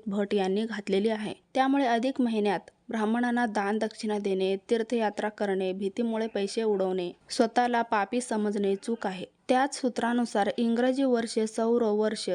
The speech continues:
जानेवारी ते डिसेंबर तीनशे पासष्ट दिवसांचे असते. त्यामुळे त्यातही तीनशे पासष्ट, एक ते चार वजा तीनशे पासष्ट is बरोबर एक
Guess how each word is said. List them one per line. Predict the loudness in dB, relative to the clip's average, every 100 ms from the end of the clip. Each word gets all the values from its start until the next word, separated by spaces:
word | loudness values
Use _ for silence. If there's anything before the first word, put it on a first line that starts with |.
| -2
जानेवारी | -2 0 0 0 0 2
ते | 0
डिसेंबर | 0 -2 -2 -4 -4 -2
तीनशे | 0 2 0
पासष्ट | 0 -2 -2 0
दिवसांचे | 0 0 -2 0
असते. | -2 -2 -6 -6 -8 -4 0
त्यामुळे | 2 4 2 2
त्यातही | 0 2 0 0
तीनशे | 0 0 0
पासष्ट, | 0 -2 -2 -6 -2 -2 -2 _ 0
एक | 0 2
ते | 0
चार | 0 0 0 -2 -6 _
वजा | 0 0 0 -4 -6 _ 0
तीनशे | 2 2 0
पासष्ट | 0 -2 -2 -4 -2
is | 0 0 -4 -8
बरोबर | -4 -2 -2 -2 -2 0
एक | 0 -2